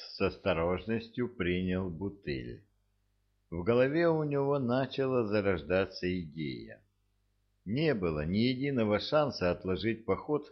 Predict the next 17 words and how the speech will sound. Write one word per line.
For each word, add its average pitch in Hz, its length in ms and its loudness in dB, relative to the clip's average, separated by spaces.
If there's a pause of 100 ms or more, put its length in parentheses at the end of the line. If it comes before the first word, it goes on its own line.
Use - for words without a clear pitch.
(120)
на 110 160 2
Бермуды. 85 800 -2 (680)
Алекс 80 640 0
слишком 85 640 -4
хорошо 87 560 0
знал 73 380 -4
Хоков. - 520 -8 (1120)
Но, 147 640 2
возможно, 127 680 0
удастся 117 600 0
смягчить 117 720 -6
удар, 78 400 0
если 82 300 0
он 92 220 2
лишит 90 360 -2
их 92 200 -4
командования, 76 760 -2